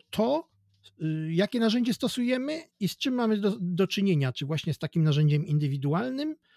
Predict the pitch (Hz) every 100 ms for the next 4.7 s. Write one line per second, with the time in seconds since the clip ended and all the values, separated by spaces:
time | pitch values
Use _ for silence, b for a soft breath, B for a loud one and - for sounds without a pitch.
0 | b _ - 175 214 180 151 139 135 127
1 | 135 127 131 131 196 - 285 370 - 269
2 | 226 220 214 190 190 185 170 196 196 208
3 | 214 233 214 233 226 202 247 226 220 208
4 | - 202 196 160 117 113